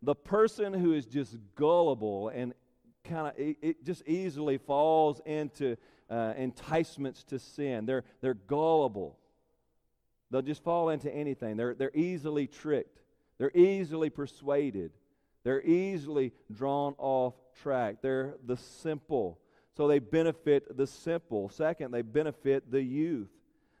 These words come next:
They benefit the youth. Uh, they, they, uh, give knowledge to and, and discretion to the youth. That's the young, the young person. Your children,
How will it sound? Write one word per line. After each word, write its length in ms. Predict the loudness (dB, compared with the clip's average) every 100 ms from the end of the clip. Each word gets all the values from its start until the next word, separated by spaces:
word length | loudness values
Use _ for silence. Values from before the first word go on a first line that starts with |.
| 0
They 120 | 0
benefit 720 | 2 -2 -2 -2 0 0 -2
the 140 | -2 0
youth. 560 | 0 2 2 0 -8 -20 _ _
Uh, 300 | -10 -8 -6 -8
they, 340 | -4 -2 0 -2
they, 240 | -6 -6 -6 -14 _ _ _ -20 -20
uh, 180 | -18 -16 -18 -20 -4
give 160 | -2 0
knowledge 640 | 0 0 0 0 -2 -6 -20 -20 _ -2
to 360 | 0 0 -2 -8 _ -10
and, 180 | -8 -4
and 140 | -4
discretion 560 | -6 -4 -2 -2 -4 -10 -2
to 320 | 2 2 0 -2
the 140 | -2
youth. 420 | -2 -2 -2 -2 -4 -6
That's 240 | -6 -6 _ _
the 100 | -6
young, 360 | -2 -2 -2 -6 -14 -8
the 120 | -2 0
young 260 | 0 -4
person. 440 | 0 0 0 -10 -16 _ _ _ _ _ _ _ _ _ _ _
Your 100 | -6
children, 680 | -4 2 2 2 0 -8 -10